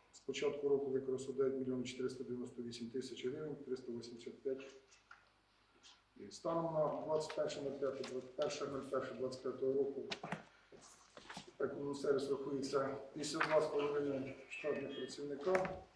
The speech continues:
З них тридцять одна посада дільниці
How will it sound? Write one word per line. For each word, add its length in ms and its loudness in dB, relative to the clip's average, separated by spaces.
З 60 -6
них 180 -2
тридцять 280 -4
одна 220 0
посада 380 -2
дільниці 360 -2